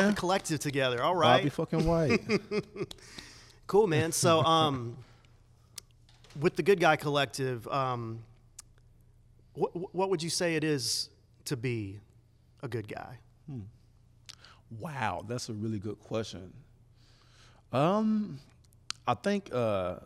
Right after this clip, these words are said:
Speaker 1: to be a good guy, you gotta be willing just to work with,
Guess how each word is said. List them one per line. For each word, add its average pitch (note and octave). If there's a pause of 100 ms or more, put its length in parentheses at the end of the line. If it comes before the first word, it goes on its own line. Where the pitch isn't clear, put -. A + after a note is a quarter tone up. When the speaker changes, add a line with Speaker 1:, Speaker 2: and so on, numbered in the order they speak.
(160)
Speaker 1:
to C#3+
be F#3+
a C3
good A2+
guy, F#2+ (1120)
you C#3
gotta A2
be G#2
willing F#2+
just F#2+
to -
work F2
with, A1